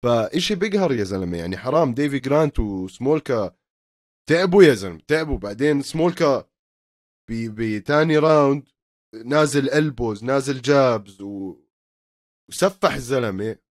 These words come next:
آه، ما كان يضرب باور كتير، كان الفوليوم تاعه عالي،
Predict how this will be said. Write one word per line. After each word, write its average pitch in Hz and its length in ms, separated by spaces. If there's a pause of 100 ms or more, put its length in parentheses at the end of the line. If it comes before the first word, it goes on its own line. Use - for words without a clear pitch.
(100)
آه، 110 280
ما 151 180
كان 180 240
يضرب 170 320
باور 156 280
كتير، 139 360
كان 135 240
الفوليوم 139 460
تاعه 123 340
عالي، 117 420